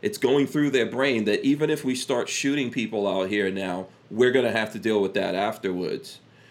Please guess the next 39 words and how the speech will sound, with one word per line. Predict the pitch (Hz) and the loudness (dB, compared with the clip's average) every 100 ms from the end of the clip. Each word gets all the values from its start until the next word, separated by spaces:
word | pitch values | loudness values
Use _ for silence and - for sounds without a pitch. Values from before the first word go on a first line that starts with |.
| - - | -16 -4
You | 107 | 0
know, | 98 95 95 | 2 2 0
so | - 104 98 95 | 0 2 2 0
I | 101 | 0
think | 95 - 147 139 135 | -4 -2 -2 0 0
that | 120 | 2
they | 117 | 2
would | 107 104 101 | 2 -2 -2
maybe | 110 120 131 123 | 0 0 0 0
be | 127 | 2
a | 127 | 4
little | 127 131 | 4 4
bit, | 123 - | 2 0
I | 113 | -2
think | 160 160 | -4 -2
that | 135 | 0
they | 120 | 2
were | 117 | 2
all | 95 110 110 | 0 0 0
just | 107 - | -4 -6
functioning | 110 110 - 113 107 | -4 -4 -4 -4 -2
on | 90 87 | -4 -6
fear. | - 104 107 131 143 - - - - | -4 0 2 0 -2 -10 -20 -14 -2
And | 101 | 2
then | 104 | 2
obviously | 107 117 123 135 110 | 2 2 2 0 0
this | 107 104 | 0 0
video | 104 110 123 123 | 0 4 4 4
got | 123 117 | 2 0
out | 123 123 | 0 0
there, | 135 135 139 | 2 2 2
and | 107 101 | 0 0
then | 98 | 0
this | 98 - | 0 -2
prosecutor | - 113 117 113 - 117 113 | -2 -2 0 -2 0 2 2
is | 107 | 0
deciding | 101 - 117 104 110 107 101 98 - - - | -2 -2 0 2 4 4 0 -2 -12 -20 -8
to, | - 101 98 95 95 | 0 4 4 4 2
uh, | 95 92 92 92 | 2 2 2 0